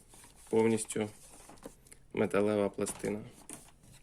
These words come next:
З підсвіткою модель виглядає, ну, дуже круто.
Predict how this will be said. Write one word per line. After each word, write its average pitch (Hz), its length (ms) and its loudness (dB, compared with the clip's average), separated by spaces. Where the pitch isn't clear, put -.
З - 80 -10
підсвіткою 123 840 4
модель 113 340 6
виглядає, 110 640 4
ну, 107 240 -2
дуже 117 280 2
круто. 127 520 0